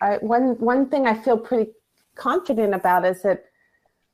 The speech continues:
almost everyone I know or have ever met or have even ever come across on the internet is pretty sure they're right. And I wanted that sound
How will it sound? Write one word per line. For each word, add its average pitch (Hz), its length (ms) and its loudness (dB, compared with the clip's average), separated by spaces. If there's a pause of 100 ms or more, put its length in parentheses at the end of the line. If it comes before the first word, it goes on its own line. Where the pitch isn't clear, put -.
almost 285 280 -2
everyone 285 500 4
I 226 220 2
know 214 380 4
or 220 120 4
have 214 220 -4
ever 202 260 2
met 196 340 2
or 214 140 2
have 190 160 -2
even 202 260 -2
ever 202 200 -2
come 208 200 -4
across 214 360 -4
on 202 120 -2
the 190 140 -2
internet 208 500 0
is - 200 -20
pretty 247 260 -6
sure 233 260 -4
they're 214 160 2
right. 202 480 -2 (1300)
And 247 180 4
I 240 120 6
wanted 247 500 0
that 220 240 0
sound 160 560 -4